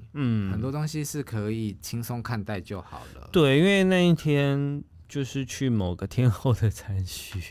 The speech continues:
Speaker 2: 嗯。
Speaker 1: 然后就是我们就有聊天嘛。
Speaker 2: 嗯。
Speaker 1: 然后他就说啊，他其实很想待在台湾。
Speaker 2: 嗯。
Speaker 1: 但是他就说，可是他，他待在台湾唱跨年的话，就是很容易被骂。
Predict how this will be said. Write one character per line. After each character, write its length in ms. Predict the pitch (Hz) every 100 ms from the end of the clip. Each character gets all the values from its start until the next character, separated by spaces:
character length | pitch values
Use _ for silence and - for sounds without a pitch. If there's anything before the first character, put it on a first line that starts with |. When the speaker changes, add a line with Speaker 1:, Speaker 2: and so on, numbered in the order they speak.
| - -
Speaker 2:
嗯。 320 | 147 139 90 107 - - -
Speaker 1:
然 120 | 127
后 80 | 127
就 160 | 131 139
是 180 | 135 123
我 60 |
们 120 | 104 123
就 80 |
有 80 | 143
聊 240 | 104 82 -
天 280 | - 98
嘛。 200 | 95 92 135
Speaker 2:
嗯。 220 | 135 87 -
Speaker 1:
然 180 | 107
后 340 | 110 127 127 123 - - - -
他 140 | 113
就 140 | 117 123
说 200 | - 107
啊， 260 | 98 101
他 40 | 113
其 160 | 113
实 140 | 101 92
很 80 | 90
想 160 | 78 - 95
待 100 | 87
在 120 | 90
台 200 | - - - -
湾。 240 | - - 139 -
Speaker 2:
嗯。 280 | 127 110 -
Speaker 1:
但 140 | 117
是 140 | 120 117
他 120 | 113
就 140 | 110
说， 220 | 110 107 101
可 120 | 95
是 240 | 113 107 104 - - -
他， 280 | 113 107 117 - -
他 180 | - 113
待 140 | 110
在 100 | 110
台 200 | - 92
湾 360 | 92 92 92 95
唱 200 | - 107
跨 240 | - 113
年 160 | 95 -
的 120 | 107
话， 360 | 104 98 87 - - - - - _ _ _ -
就 140 | 120
是 580 | 110 110 101 87 69 60 151 -
很 140 | - 95
容 160 | 92
易 40 | 104
被 200 | 104 95
骂。 280 | 92 71